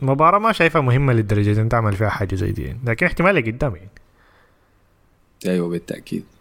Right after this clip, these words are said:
Speaker 2: عشان كده خدتوا نظرية المؤامرة دي على جنب، إنه التحكيم، أنا ما قاعد أقول إنه بالضرورة يكون أفضليته إنه يعني داير فريق معين يفوز بالدوري.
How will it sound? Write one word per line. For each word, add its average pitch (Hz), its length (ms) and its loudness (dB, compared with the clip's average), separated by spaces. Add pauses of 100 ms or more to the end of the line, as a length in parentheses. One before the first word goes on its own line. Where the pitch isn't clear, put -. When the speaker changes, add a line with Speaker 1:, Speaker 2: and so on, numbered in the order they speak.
(100)
Speaker 2:
عشان 131 180 -2
كده 170 180 -2
خدتوا 180 340 0
نظرية 131 400 0
المؤامرة 143 420 2
دي 160 100 2
على 98 200 0
جنب، 113 200 0 (320)
إنه 127 200 2
التحكيم، - 800 0 (800)
أنا 190 80 0
ما 220 160 2
قاعد 175 160 0
أقول 175 180 4
إنه 180 140 4
بالضرورة 139 760 2 (540)
يكون 127 300 0
أفضليته 117 640 0
إنه 117 320 0 (1000)
يعني 101 220 -2
داير 127 200 0
فريق 131 260 0
معين 120 380 0
يفوز 107 240 0
بالدوري. 95 400 -2